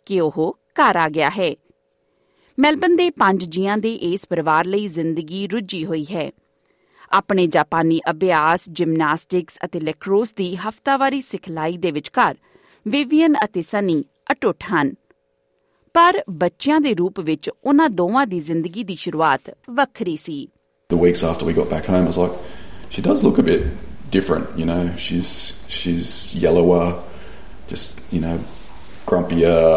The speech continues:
Speaker 2: skinnier, just not happy compared to, uh, her twin Vivian."
Speaker 1: ਸਿਰਫ ਛੇ ਹਫ਼ਤਿਆਂ ਦੀ ਉਮਰ ਵਿੱਚ ਸਨੀ ਨੂੰ ਜਿਗਰ ਦੀ ਇੱਕ ਦੁਰਲਭ ਬਿਮਾਰੀ ਦਾ ਪਤਾ ਲੱਗਿਆ ਸੀ। ਟ੍ਰੈਂਟ ਅਤੇ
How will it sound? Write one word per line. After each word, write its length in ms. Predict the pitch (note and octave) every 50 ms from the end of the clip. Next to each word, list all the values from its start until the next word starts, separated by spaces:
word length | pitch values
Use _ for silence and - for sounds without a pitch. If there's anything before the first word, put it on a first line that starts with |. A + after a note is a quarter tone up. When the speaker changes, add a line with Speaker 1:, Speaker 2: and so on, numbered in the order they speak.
| D#2 E2 D#2+ D#2+ - - -
Speaker 2:
skinnier, 500 | - - - F2+ E2+ E2+ E2+ D2+ C#2+ D2 D#2 D2+ D2+ D2 D2 D2 D2 C#2+ - - - - - - - -
just 180 | F#2+ - - F2+
not 140 | D#2 D2+ E2 D#2
happy 260 | D2+ - - E2 D#2+ E2 D#2+ D#2+ - -
compared 340 | F#2+ D#2 E2 E2+ D#2 - - -
to, 80 | E2+ D#2+
uh, 800 | D#2+ D#2+ D#2+ D#2+ - - - - - - - - - - D#2+ D#2 D#2
her 100 | E2 - -
twin 180 | - F#2 E2 D#2+ E2 E2
Vivian." 400 | F#2 F2+ G2 F2 D#2 D#2 D#2+ E2+ E2+ - - - - - G#3+ G3+ - _ _ _ _ _ _ _ _ _ _
Speaker 1:
ਸਿਰਫ 280 | - - E4+ F4+ F#4+ - _
ਛੇ 260 | - - C4 B3+ C4+ C#4+
ਹਫ਼ਤਿਆਂ 360 | C4 B3 - - - A3+ A3
ਦੀ 140 | A3+ A#3 A#3+ - - E3+
ਉਮਰ 180 | E3+ E3+ F3 E3+ F3+
ਵਿੱਚ 160 | G3 F#3+ - A3+
ਸਨੀ 380 | G#3 - G3 D#3+ D#3 E3+ F3+ F#3+ F#3+
ਨੂੰ 180 | G3 G#3 G3+ F3 C#3+ E3
ਜਿਗਰ 260 | D#3 - F3+ F#3+ F#3+ F3 E3+
ਦੀ 100 | G#3+ A3 A3+ - - F#3+
ਇੱਕ 120 | - - G#3 E3+ E3+ B3+
ਦੁਰਲਭ 240 | C#4+ C#4+ C#4+ C4+ F#3 E3+
ਬਿਮਾਰੀ 340 | D#3+ D#3 D#3+ D3+ D#3 D#3 D#3
ਦਾ 120 | - F3 - D#3+
ਪਤਾ 140 | - - D3 D3+ D3+
ਲੱਗਿਆ 200 | D3 D#3 D3+ C#3 - -
ਸੀ। 140 | D#3+ C#3+ - _ _ _ _ _ _ _ _ _ _ _ _ _ _ -
ਟ੍ਰੈਂਟ 320 | - E3+ D#3 E3 F#3 - - -
ਅਤੇ 140 | E3 -